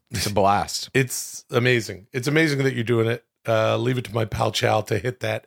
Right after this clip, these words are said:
Speaker 2: every fucking week. He's doing three podcasts,
Speaker 1: Yeah.
Speaker 2: no matter who they are.
Speaker 1: Love it.
Speaker 2: And, uh, <clears throat> Chad, that's disgusting. Please don't burp into the mic for our audio only, uh, audience.
Speaker 1: Everyone knows that's you.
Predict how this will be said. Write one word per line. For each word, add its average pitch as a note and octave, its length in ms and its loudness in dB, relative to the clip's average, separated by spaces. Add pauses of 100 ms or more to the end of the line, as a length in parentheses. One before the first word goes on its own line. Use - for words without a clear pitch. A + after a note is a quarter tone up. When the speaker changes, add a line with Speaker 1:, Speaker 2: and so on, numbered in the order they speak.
(120)
Speaker 2:
every E3+ 420 -2 (200)
fucking F#3 400 -2
week. D#3 320 -6 (260)
He's C3+ 160 -4
doing C#3 220 2
three C#3+ 220 0
podcasts, A#2+ 640 0 (260)
Speaker 1:
Yeah. F2+ 240 0
Speaker 2:
no B2+ 60 2
matter B2+ 240 4
who C3 140 4
they B2 140 4
are. A#2+ 220 2 (220)
Speaker 1:
Love F#2+ 180 0
it. - 100 -10 (220)
Speaker 2:
And, G#2+ 300 2
uh, A2 220 4 (140)
<clears throat> - 420 0
Chad, C#3 260 4
that's C#3 240 2
disgusting. B2+ 460 2
Please D#3+ 200 2
don't D3 200 4
burp B2+ 240 4
into A#2 160 2
the A2 80 0
mic G#2 340 0 (180)
for A2+ 220 2
our G#2+ 240 6
audio A2+ 380 6
only, A2 580 4
uh, G2+ 480 0
audience. G#2 300 2
Speaker 1:
Everyone C#3 480 2
knows F#2 240 -2
that's D#2 240 -6
you. C#2 140 -12